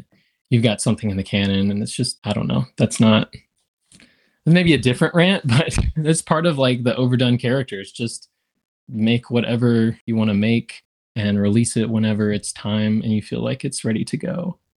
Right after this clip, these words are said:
Um, you can have as many different projects as you want at any given moment. You don't have to finish that one completely and then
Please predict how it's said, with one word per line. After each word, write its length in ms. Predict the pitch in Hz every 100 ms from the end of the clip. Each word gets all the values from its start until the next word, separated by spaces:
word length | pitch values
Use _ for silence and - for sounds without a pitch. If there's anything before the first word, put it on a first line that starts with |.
| _ _ _ _ -
Um, 400 | 175 170 180 -
you 60 | 135
can 120 | 117
have 120 | 117
as 100 | 110
many 240 | 110 110
different 240 | 110 107 113
projects 380 | 110 107 107 -
as 100 | 107
you 120 | 107
want 260 | 110 104 - _ _
at 120 | 113
any 160 | 107 110
given 180 | 214 104
moment. 240 | 107 101
You 60 | 113
don't 80 |
have 80 | -
to 80 | -
finish 320 | - 101 -
that 180 | 107 95
one 200 | 110 107
completely 480 | 107 98 113 - 107
and 120 | 104
then 160 | 101